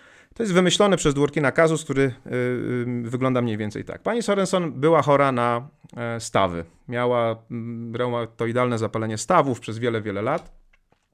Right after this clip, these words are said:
i ponieważ cierpiała z tego powodu, no, brała lek. E,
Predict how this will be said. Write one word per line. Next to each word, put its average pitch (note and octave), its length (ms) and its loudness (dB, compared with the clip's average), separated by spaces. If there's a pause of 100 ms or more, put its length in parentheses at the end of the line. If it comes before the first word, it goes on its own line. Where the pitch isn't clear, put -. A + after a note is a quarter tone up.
(180)
i E3 120 2
ponieważ C#3 260 0
cierpiała D3 400 4
z D#3 80 -6
tego C3+ 160 -2
powodu, B2 420 -2 (440)
no, D3 80 0
brała A#2+ 240 6
lek. - 280 -4 (960)
E, B2 220 6